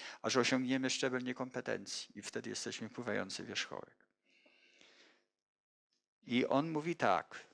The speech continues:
ale to może wam się przyda, akurat to wam się może przydać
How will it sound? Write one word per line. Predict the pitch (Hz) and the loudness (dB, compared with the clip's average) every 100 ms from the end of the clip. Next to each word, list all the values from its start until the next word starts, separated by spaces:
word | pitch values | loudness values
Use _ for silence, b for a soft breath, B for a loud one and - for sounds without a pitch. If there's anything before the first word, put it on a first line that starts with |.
| _ _ _ | _ _ _
ale | - 147 | 2 2
to | - 233 208 - - - | 2 -4 -4 -12 -16 0
może | 196 302 285 | 10 12 12
wam | 294 285 | 12 12
się | - 269 | 10 10
przyda, | - 170 185 | 10 12 12
akurat | 220 - 302 - - | 12 12 12 12 10
to | 190 | 10
wam | 156 120 | 12 10
się | - 127 | 6 6
może | 107 113 | 4 4
przydać | - 110 90 90 - - | 2 2 4 4 4 -2